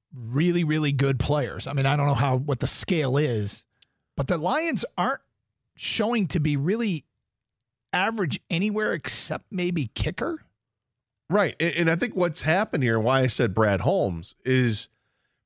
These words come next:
Speaker 2: Brad Holmes has totally transformed this team where it, you look at, it,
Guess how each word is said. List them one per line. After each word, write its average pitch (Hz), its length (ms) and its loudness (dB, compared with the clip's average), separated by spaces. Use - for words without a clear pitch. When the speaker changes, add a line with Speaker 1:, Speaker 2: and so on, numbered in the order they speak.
Speaker 2:
Brad 202 180 4
Holmes 196 300 2
has 127 240 0
totally 196 400 0
transformed 135 760 0
this 104 180 2
team 185 440 0
where 120 400 2
it, 139 220 -8
you 139 160 0
look 170 240 0
at, 143 280 0
it, 127 100 -20